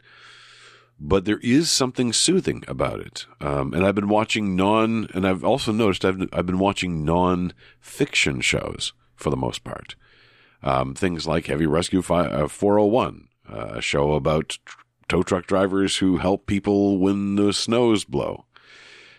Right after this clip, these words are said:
uh, in Toronto. Bizarre that I find it fascinating, but I do. Uh, trying to read that, uh, read the Return of the Lazy Dungeon Master,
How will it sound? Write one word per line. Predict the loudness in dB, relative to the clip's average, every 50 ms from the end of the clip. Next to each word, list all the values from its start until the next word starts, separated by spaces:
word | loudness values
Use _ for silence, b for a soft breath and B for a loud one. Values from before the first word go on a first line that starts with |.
| B _
uh, | -6 -4 -4 -2 -2
in | -2 -2 -2
Toronto. | -2 0 0 2 2 2 0 -2 -4 -10 -12 -16 -18 b b b b b b _
Bizarre | -18 -18 -18 -16 -6 0 2 2 4 4 4 6 6 6 4 4 4
that | 4 4
I | 2
find | 2 0 -2 0 0 0
it | 0 0
fascinating, | 0 -2 -2 -2 -2 -2 -2 0 0
but | 0 2 2
I | 2
do. | 2 0 -2 -2 -6 -10 -16 _ _ _ _ _ b b b b b b b b b b b b b b
Uh, | -4 -2 -2 -2 -2 -2
trying | 0 0 2 2 2 2 0 0 0
to | 0 0
read | 2 4 4 4 2 2 2 2
that, | 2 0 0 -2 -4 -8 -10 -8 -4
uh, | -2 -2 0 2
read | 2 2 0 0 -2 -10 _ _ _ -6
the | -2 2 2 4 2 2 0 -2 -8 -14 _ _ -6
Return | -4 0 2 2 2 2
of | 2
the | 2
Lazy | 4 4 2 2 0 -2
Dungeon | -2 0 0 0 2 0 0 0
Master, | -4 -6 -6 -8 -6 -6 -4 -4 -6 -6